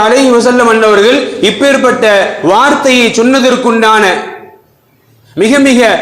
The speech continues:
அவசிய தேவை என்ன தெரியுமா? ஒரு மனிதன் தனக்கு எதுவும் சொந்தமில்லை என்பதை எப்பொழுது உணர்ந்து கொள்கின்றானோ,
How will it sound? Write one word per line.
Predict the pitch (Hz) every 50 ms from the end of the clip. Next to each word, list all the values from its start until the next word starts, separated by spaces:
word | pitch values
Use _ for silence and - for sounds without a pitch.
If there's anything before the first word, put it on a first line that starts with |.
| - -
அவசிய | - 165 220 277 302 294 294 262 254 240 247
தேவை | 240 233 277 302 294 294 277
என்ன | 254 240 240
தெரியுமா? | 220 226 220 214 208 190 180 165 160 170 - - - - - - - - _ _ _ _ _ _ _ _ _ _ _ _ _ _ _ _ _ _ _ _ _ _ _ _ _ _ _ _ _ _ _ _ _ _ _ _ _ _ _ _ _ _ _ _ _ _ _ _ _ _ _ _ _ _ _ _ _ _ _ _
ஒரு | - 143 180 202 196
மனிதன் | 220 226 269 285 269 285 285 285 311 302 302 - - - - - - - - - _ _ _ -
தனக்கு | 208 214 247 269 269 269 262 254 220
எதுவும் | 226 247 254 277 294 302 294 254
சொந்தமில்லை | - 240 247 269 269 294 285 254 269 269 277 294 285 262
என்பதை | 254 254 254 254 247 240
எப்பொழுது | 240 240 247 269 269 262 240
உணர்ந்து | 240 269 - 262 269
கொள்கின்றானோ, | 247 254 240 214 233 226 220 214 208 196 185 190 190